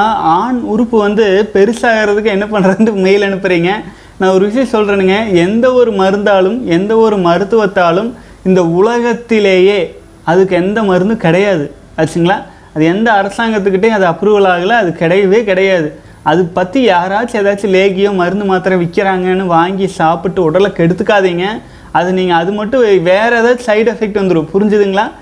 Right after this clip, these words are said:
ஆகவே அந்த மாதிரி நெகட்டிவ் விஷயத்துக்கு போயிடாதீங்க. அதுக்கு இன்னொரு சொல்யூஷன் என்ன தெரியுங்களா? உங்கள் உயிராற்றலை நீங்க சேமிச்சுட்டே வந்தீங்கன்னா, விந்து சக்தியை வீணாக்காமல் இருந்தீங்கன்னா,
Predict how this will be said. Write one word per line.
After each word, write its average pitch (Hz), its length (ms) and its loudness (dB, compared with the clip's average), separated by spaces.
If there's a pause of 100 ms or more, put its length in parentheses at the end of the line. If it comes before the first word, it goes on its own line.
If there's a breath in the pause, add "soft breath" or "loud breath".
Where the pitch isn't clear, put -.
(220 loud breath)
ஆகவே 185 380 2
அந்த 185 280 -4
மாதிரி 202 320 -2
நெகட்டிவ் 202 300 0
விஷயத்துக்கு 190 340 -2
போயிடாதீங்க. 185 460 2
அதுக்கு 214 440 -2
இன்னொரு 196 360 0
சொல்யூஷன் 220 280 2
என்ன 214 220 -2
தெரியுங்களா? 202 420 0
உங்கள் 185 380 0
உயிராற்றலை 233 580 0 (300 loud breath)
நீங்க 190 240 0 (120)
சேமிச்சுட்டே 233 500 0 (120)
வந்தீங்கன்னா, 190 460 0
விந்து 196 180 -2
சக்தியை 226 380 -2
வீணாக்காமல் 202 560 0
இருந்தீங்கன்னா, 180 440 2